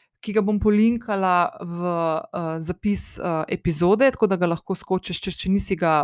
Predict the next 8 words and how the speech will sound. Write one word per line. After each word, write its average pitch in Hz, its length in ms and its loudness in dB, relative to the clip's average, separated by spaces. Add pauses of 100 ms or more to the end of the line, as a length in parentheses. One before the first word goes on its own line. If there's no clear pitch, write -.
ujela, 190 480 4
ga 165 160 -2
lahko 170 240 -6
tam 175 160 -6
ujameš, 175 560 0
uh, - 920 -2
po 180 100 -6
pred-, - 240 -6